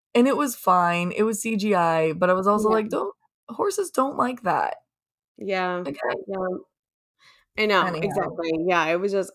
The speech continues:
Speaker 2: also, um, you know, not to turn this downwards, but, like, horses actually were hurt on that set, which I'm very upset about.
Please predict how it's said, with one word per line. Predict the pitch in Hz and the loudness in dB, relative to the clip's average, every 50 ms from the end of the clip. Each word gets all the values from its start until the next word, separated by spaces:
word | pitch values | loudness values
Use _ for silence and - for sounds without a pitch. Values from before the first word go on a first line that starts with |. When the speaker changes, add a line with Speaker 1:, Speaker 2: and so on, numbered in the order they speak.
| _ - | _ 0
Speaker 2:
also, | - 233 269 262 233 262 247 226 196 165 - | 2 2 2 2 2 2 2 2 2 0 0
um, | - 208 196 185 180 170 165 160 156 143 - _ _ - | 0 2 2 4 4 2 2 0 0 -2 -6 _ _ -10
you | 196 196 202 | -6 -4 -2
know, | 180 170 160 160 | -2 -2 -2 -2
not | - - 190 185 190 180 180 | -2 -2 -2 -2 -2 -2 -2
to | 190 180 | -4 -4
turn | 170 - - 185 175 170 165 | -4 -6 -6 -6 -4 -4 -4
this | 156 160 151 - | -4 -6 -6 -6
downwards, | - 160 156 156 156 151 151 156 160 160 - | -4 -4 -2 -2 -4 -6 -6 -8 -10 -8 -8
but, | - 160 | -6 -2
like, | 160 165 156 156 - - _ _ _ _ _ _ - | -2 -2 -2 -2 -4 -10 _ _ _ _ _ _ -4
horses | 214 214 208 - - 196 180 180 - - | -2 -2 0 0 -2 -2 -2 -4 -6 -6
actually | - 170 170 160 - - 175 175 160 | -4 -2 -2 -4 -2 -2 -2 0 -2
were | 165 165 175 175 160 160 156 - | -2 -2 -2 -2 -2 -4 -6 -8
hurt | - 170 165 - - - - - - - | -8 -6 -6 -6 -8 -10 -14 -16 -8 -4
on | - 165 160 160 160 | -2 0 0 0 -2
that | - 73 - - - | -4 -6 -8 -8 -10
set, | - - 50 - - - - - | -8 -8 -8 -8 -10 -12 -10 -6
which | 202 196 185 180 180 175 | -2 0 0 0 0 -2
I'm | 170 160 165 160 160 | -4 -4 -4 -6 -4
very | 165 175 165 160 160 156 151 | -2 -2 -2 0 -2 -4 -4
upset | 156 160 - - - - | -6 -6 -8 -8 -6 -6
about. | - - 151 151 156 160 - | -6 -8 -8 -6 -6 -8 -8